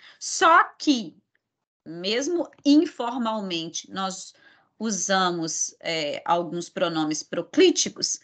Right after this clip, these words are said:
mas aí a gente deveria usar ênclise. A gente vai ter, vai ver quando que a gente tem que obrigatoriamente usar ênclise, ok? Então,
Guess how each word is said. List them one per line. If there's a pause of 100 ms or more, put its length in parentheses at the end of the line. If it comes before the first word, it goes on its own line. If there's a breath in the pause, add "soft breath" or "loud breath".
(360 soft breath)
mas
aí
a
gente
deveria
usar
ênclise.
A
gente
vai
ter,
vai
ver (160)
quando
que
a
gente (240)
tem
que
obrigatoriamente
usar
ênclise, (120)
ok? (1700 loud breath)
Então,